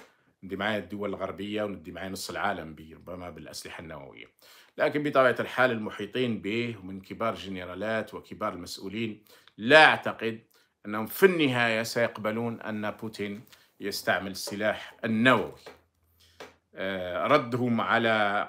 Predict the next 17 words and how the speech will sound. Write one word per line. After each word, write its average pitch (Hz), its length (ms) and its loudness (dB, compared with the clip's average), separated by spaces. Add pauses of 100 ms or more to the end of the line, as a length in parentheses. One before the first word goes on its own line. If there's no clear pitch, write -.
قضية 113 240 0
فنلندا 117 500 0
قطعوا 98 320 -4
عليها 101 180 -2
الكهرباء، 104 640 0
لكن 139 280 -4
مش 117 220 -4
كثير، 120 400 -6
عشرة 107 280 -2
في - 100 -4
المية 107 260 -4
مما 98 260 -6
تحتاجه 98 440 -6
كان 98 180 -10
تشريه 104 200 -8
من 95 120 -8
روسيا. 135 520 -2